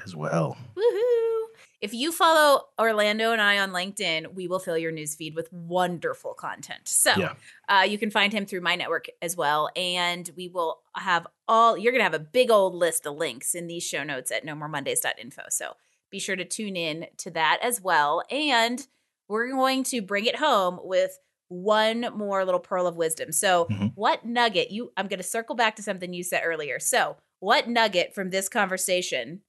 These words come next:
Speaker 2: would you say is the number one takeaway for people to go out and execute on to get
Speaker 1: Mm-hmm.
Speaker 2: further towards their goals?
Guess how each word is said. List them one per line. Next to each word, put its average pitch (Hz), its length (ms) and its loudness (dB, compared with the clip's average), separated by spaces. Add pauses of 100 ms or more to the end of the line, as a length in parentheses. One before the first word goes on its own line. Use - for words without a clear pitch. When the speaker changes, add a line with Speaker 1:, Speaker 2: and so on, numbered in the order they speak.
(200)
Speaker 2:
would 190 240 -6
you 226 280 -2
say 196 340 4
is 180 120 2
the 175 120 -2
number 190 180 -4
one 180 140 -4
takeaway 160 420 -4
for 165 120 -10
people 170 280 -10
to 165 80 -6
go 165 340 2
out 160 240 4 (340)
and 160 120 -6 (100)
execute 220 500 -6
on 233 440 2
to 208 120 -4
get 180 260 4
Speaker 1:
Mm-hmm. 180 100 -6
Speaker 2:
further 170 240 -2
towards 160 280 -8
their 135 100 -8
goals? - 400 -10